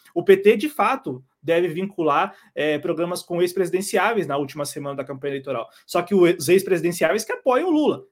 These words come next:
Guilherme Boulos, João Goulart Filho, Marina Silva, Geraldo Alckmin, né, são, são alguns dos que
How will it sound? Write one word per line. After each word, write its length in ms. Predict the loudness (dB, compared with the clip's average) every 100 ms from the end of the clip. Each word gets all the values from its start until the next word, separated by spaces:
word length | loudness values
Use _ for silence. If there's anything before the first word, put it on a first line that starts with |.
| -8
Guilherme 340 | -6 -4 -6
Boulos, 460 | 0 2 2 0 -8 _
João 260 | -4 -2 -2
Goulart 320 | -2 -2 -2
Filho, 420 | -8 -8 -4 -4 -6 _
Marina 460 | -4 -2 -2 -4
Silva, 600 | -6 -8 -4 -2 -2 -2 -6 _ -8
Geraldo 540 | -2 0 -2 -2 2
Alckmin, 520 | 4 2 0 -10 -14 -16 _
né, 320 | -4 -2 -2 -4
são, 240 | -6 -8
são 160 | -4 -2
alguns 460 | -2 -4 -8 -8
dos 180 | -12 -12
que 220 | -12 -14